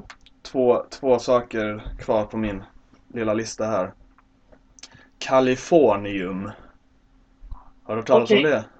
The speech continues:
Speaker 2: Jag har hört talas om det för att jag har studerat periodiska systemet, men, eh, jag vet inte vad det är eller varför, vad man använder det till.
Speaker 1: Är, är det ett grundämne? Det är det
Speaker 2: Det
Speaker 1: kanske.
Speaker 2: är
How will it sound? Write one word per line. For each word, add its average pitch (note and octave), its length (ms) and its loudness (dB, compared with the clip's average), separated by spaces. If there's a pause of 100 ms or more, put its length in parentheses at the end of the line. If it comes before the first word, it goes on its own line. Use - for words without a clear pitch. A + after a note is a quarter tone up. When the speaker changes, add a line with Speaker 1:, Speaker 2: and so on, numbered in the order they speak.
(120)
Speaker 2:
Jag A#3+ 140 2
har C4 100 12
hört C4+ 140 0
talas C#4 300 2
om C4 120 2
det A#3 100 -2
för A#3+ 80 -6
att A3+ 100 -4
jag A3+ 120 6
har A3+ 80 6
studerat G#3+ 480 4 (200)
periodiska G#3+ 360 4
systemet, G3+ 560 -2
men, G#3+ 280 6
eh, G3 240 6 (460)
jag A3 140 4
vet A3+ 140 2
inte A3+ 160 -4
vad G#3 200 0
det G#3+ 100 4
är G3+ 280 4
eller G3+ 160 0
varför, G3 240 -2
vad G3 140 0
man G3+ 100 2
använder G3+ 320 0
det - 80 -18
till. G#3 280 -6
Speaker 1:
Är, B2 280 0
är B2+ 160 4
det A2+ 60 0
ett G2+ 120 -8
grundämne? A#2 640 -2 (540)
Det A#2+ 100 -2
är B2+ 40 4
det B2+ 60 -2
Speaker 2:
Det A2+ 120 -4
Speaker 1:
kanske. - 200 -8
Speaker 2:
är - 60 -4